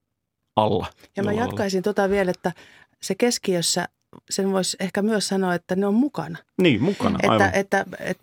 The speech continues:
Speaker 2: mä oon ehkä sillä lailla satakuntalainen ja vähän karu äiti,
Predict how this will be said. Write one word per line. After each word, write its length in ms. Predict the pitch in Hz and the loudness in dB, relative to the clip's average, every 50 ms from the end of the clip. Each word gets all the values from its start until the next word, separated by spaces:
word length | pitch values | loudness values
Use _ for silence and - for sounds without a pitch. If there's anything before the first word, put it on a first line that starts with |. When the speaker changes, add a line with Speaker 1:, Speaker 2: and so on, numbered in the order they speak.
| - _ | -12 _
Speaker 2:
mä 260 | - 196 202 214 214 214 | -10 -4 0 2 2 2
oon 100 | 214 208 | 2 0
ehkä 180 | 196 196 202 | -2 -2 -2
sillä 180 | 196 - 247 233 | 0 0 2 2
lailla 100 | 208 185 | 2 0
satakuntalainen 680 | 175 196 196 190 180 - 180 165 165 165 165 160 160 170 | 0 0 -2 -2 -2 -2 -2 -2 0 0 -2 -2 0 0
ja 60 | 165 | 0
vähän 180 | 175 170 165 160 | 0 0 -2 -2
karu 340 | - 170 156 165 196 214 - - _ - - | -2 -2 -2 -2 -2 -4 -6 -10 _ -10 -6
äiti, 280 | 185 185 185 - 220 | -4 -2 -2 -2 -4